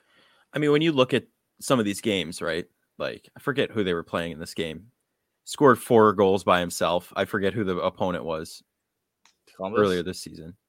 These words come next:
Speaker 1: I think
Speaker 2: I
Speaker 1: it
Speaker 2: think
Speaker 1: was Columbus.
Speaker 2: Columbus.
Speaker 1: Five, four in the first quarter, or first period, sorry. And, like, that wouldn't have been a win.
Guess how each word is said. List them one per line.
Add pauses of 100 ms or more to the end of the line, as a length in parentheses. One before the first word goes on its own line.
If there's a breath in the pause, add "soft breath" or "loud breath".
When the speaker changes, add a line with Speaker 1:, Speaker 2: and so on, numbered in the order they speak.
(300)
Speaker 1:
I
think
Speaker 2:
I
Speaker 1:
it
Speaker 2:
think
Speaker 1:
was
Columbus. (440)
Speaker 2:
Columbus. (360)
Speaker 1:
Five, (260)
four
in
the
first
quarter,
or
first
period,
sorry. (640 soft breath)
And, (1120)
like,
that
wouldn't
have
been
a
win.